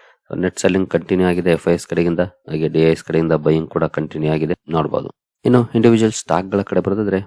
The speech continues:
ಒ ಎನ್ ಜಿ ಸಿ ಸುದ್ದಿಯಲ್ಲಿರುತ್ತೆ. ಕಾರಣ ಕಂಪನಿ ತನ್ನ ಸಬ್ಸಿಡಿಯರಿಲಿ ಒ ಎನ್ ಜಿ ಸಿ ಗ್ರೀನ್ ಅಲ್ಲಿ ಸಾವಿರದ ಇನ್ನೂರು ಕೋಟಿ ಇನ್ವೆಸ್ಟ್ ಮಾಡುವಂತ ನಿರ್ಧಾರವನ್ನ ಮಾಡಿದೆ via rights issue. So rights ಇಶ್ಯೂ ನಲ್ಲಿ ಪಾರ್ಟಿಸಿಪೇಟ್ ಮಾಡಿ ಸಾವಿರದ ಇನ್ನೂರು ಕೋಟಿ ಇನ್ವೆಸ್ಟ್ಮೆಂಟ್ ಮಾಡುವಂತ ಅನೌನ್ಸ್ಮೆಂಟ್ ಅನ್ನ ಮಾಡಿದೆ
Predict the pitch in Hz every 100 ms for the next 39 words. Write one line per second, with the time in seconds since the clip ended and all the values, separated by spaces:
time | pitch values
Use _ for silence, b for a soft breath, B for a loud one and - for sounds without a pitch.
0 | _ - 95 107 107 107 - 107 104 -
1 | _ _ _ - - 90 98 92 92 -
2 | 110 113 - 95 98 95 - 95 101 101
3 | 95 90 90 - 95 - 95 92 92 87
4 | 90 - 87 90 90 - 85 82 101 107
5 | 90 87 - _ - 104 104 101 101 95
6 | - 95 95 - _ _ - 92 87 90
7 | - 85 82 78 - 82 - 80 80 78
8 | 78 78 78 73 76 - _ - 92 87
9 | - 87 87 87 - - - - _ _
10 | 87 87 87 - 87 85 - 90 87 85
11 | - _ _ - 87 82 - 87 82 -
12 | _ - 90 82 _ _ _ _ _ -
13 | 87 80 85 85 80 - 78 78 78 -
14 | 80 78 78 76 76 73 78 - _ _
15 | _ 85 80 78 82 76 78 78 78 76